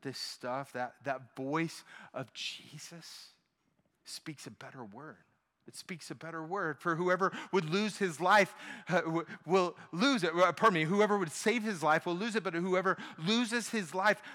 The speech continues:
for my sake will find it." And that voice of Jesus to, uh,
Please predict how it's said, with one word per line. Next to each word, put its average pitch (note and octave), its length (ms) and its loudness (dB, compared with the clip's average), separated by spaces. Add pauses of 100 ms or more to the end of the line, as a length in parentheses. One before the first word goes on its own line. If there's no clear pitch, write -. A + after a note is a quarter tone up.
for F#3+ 220 2
my F3+ 400 0
sake F3 480 -2 (440)
will E3+ 140 -14
find G#3 500 -8
it." A2+ 140 -16 (2250)
And F#3 100 2
that E3+ 160 2
voice G3+ 240 2
of F3+ 100 -4
Jesus G3 580 -6
to, F#3 300 -2 (300)
uh, D#3+ 440 2